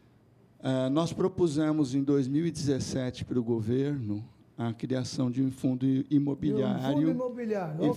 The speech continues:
Speaker 1: fizemos
Speaker 2: isso
Speaker 1: mais
Speaker 2: andou ou não?
Speaker 1: e fizemos mais algumas propostas. Desde então, isso começou efetivamente a começar a andar agora, com a apresentação desse, desse projeto.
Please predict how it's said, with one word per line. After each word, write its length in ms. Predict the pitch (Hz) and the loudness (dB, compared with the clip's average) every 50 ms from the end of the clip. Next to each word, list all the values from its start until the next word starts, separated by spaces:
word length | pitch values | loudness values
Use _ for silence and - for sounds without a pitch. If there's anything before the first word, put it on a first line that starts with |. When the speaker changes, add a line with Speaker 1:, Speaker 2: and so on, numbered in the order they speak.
| - 180 | 2 2
Speaker 1:
fizemos 400 | 175 139 170 170 170 175 175 170 | 2 2 2 -2 -2 0 0 0
Speaker 2:
isso 100 | 180 - | 0 2
Speaker 1:
mais 220 | 170 175 190 - 262 | 2 2 2 2 2
Speaker 2:
andou 140 | - 349 | 0 0
ou 60 | 311 262 | -2 -4
não? 340 | 220 185 156 143 139 131 - - - | -4 -4 -4 -4 -6 -8 -10 -8 -8
Speaker 1:
e 80 | 147 | -8
fizemos 460 | 147 - 165 147 156 170 170 170 151 143 | -4 -2 0 0 2 2 2 0 0 0
mais 260 | 156 160 165 160 160 | 0 0 2 2 2
algumas 340 | 165 147 147 151 156 147 - | 2 2 2 0 0 0 0
propostas. 1000 | - - 160 160 - - 113 104 92 104 - - - 101 98 - - - - - - - - - - - - - - - - - - - - - | 0 0 0 0 0 -2 -2 0 -2 -4 -10 -12 -12 -12 -10 -10 -12 -14 -16 -20 -20 -20 -20 -20 -20 -20 -20 -20 -20 -20 -20 -20 -20 -20 -14 -4
Desde 360 | - 135 151 151 143 143 175 | 0 2 2 2 0 0 -2
então, 560 | 180 170 170 - 165 160 170 175 185 185 - - - | -2 -2 0 2 2 2 4 2 0 -2 -6 -4 -2
isso 240 | 147 139 120 160 151 | 0 0 0 -2 -4
começou 600 | - 156 143 151 156 131 - - 156 156 156 156 156 | -4 -2 0 0 0 0 0 0 0 0 0 0 0
efetivamente 1120 | 170 190 202 196 - 180 165 175 - 160 139 143 147 139 127 131 139 147 160 160 160 160 | 0 0 0 0 0 -2 -2 -2 -2 -4 -2 0 0 0 0 0 0 -2 -2 -4 -8 -10
a 60 | 143 | -12
começar 800 | - - - 156 147 147 151 - - - - - 123 120 - - - | -10 -6 -2 -2 0 0 0 0 -2 -2 -4 -6 -6 -6 -8 -4 -2
a 40 | |
andar 600 | 151 156 170 156 127 127 135 143 151 160 160 - - | 0 0 0 0 -2 -2 -2 -2 -2 -4 -8 -8 -8
agora, 560 | 180 196 190 143 139 135 127 110 95 98 - - - - _ - - - - - - - - - - | -8 -4 2 2 2 2 2 -2 -10 -14 -18 -20 -20 -20 _ -20 -20 -20 -20 -20 -20 -20 -20 -16 -12
com 60 | 123 | -10
a 20 | 120 | -8
apresentação 720 | - 139 131 127 143 143 139 - 127 123 - - 139 131 | -4 -2 -2 0 -2 -2 -8 -8 -10 -10 -6 -4 -4 -4
desse, 760 | 127 123 135 127 123 - - 135 135 135 135 131 135 131 135 - | -2 -2 -2 -4 -4 -6 -4 -4 -2 -2 -2 -2 -4 -6 -6 -2
desse 240 | 120 123 120 - - | -2 -2 -2 -2 -6
projeto. 640 | - - 151 156 131 117 110 95 - - - - | -4 -2 -2 -2 -2 -4 -6 -8 -8 -12 -18 -20